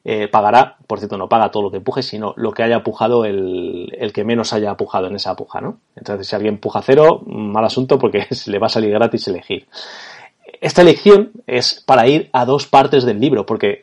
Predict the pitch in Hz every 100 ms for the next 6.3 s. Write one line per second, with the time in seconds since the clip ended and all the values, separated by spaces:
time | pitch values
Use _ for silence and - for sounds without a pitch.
0 | - 113 107 110 127 131 143 135 131 120
1 | 120 - - 143 - 160 127 107 101 147
2 | 120 101 107 101 101 - 139 127 131 135
3 | 120 151 127 - 135 123 123 - 117 110
4 | 120 123 104 101 92 - 117 113 113 113
5 | 110 - 131 120 95 104 98 110 - 131
6 | 139 175 -